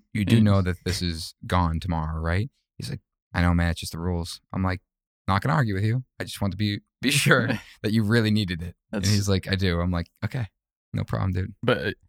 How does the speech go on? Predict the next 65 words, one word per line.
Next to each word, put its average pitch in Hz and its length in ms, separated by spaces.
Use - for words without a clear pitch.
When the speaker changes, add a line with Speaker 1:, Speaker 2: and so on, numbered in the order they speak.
Speaker 2:
I 131 120
have 147 240
been 131 180
looking 127 280
around 117 260
in 104 60
the 104 80
airport 101 500
since - 260
it's 104 100
still 120 180
a 113 60
new 110 160
thing, 107 300
and 104 120
just, 104 180
"So - 140
how 196 100
many 220 120
people 185 280
are 120 60
wearing 104 240
masks 82 260
still?" - 240
Speaker 1:
Yeah. 123 180
Speaker 2:
It's - 160
a 247 140
Speaker 1:
Fair - 140
amount, 240 220
too. 139 220
Speaker 2:
Oh, 196 160
well, 208 140
oh, 185 360
fair 220 120
amount, 151 280
but 120 200
it 131 120
is 117 160
a 110 100
small 120 260
percentage 98 340
Speaker 1:
Oh, 113 220
it 143 100
is. 123 420
Speaker 2:
out 107 140
Speaker 1:
But 135 80
Speaker 2:
of - 0
Speaker 1:
I 170 60
think, 131 100
Speaker 2:
a 104 40
hundred. 95 340
Speaker 1:
I 147 100
don't 226 160
think 165 220
we'll 117 100
ever 95 160
get 90 100
away 76 220
from 69 200
it. 69 120
Because 156 200
if 175 120
you 349 120
think - 280
about, 98 420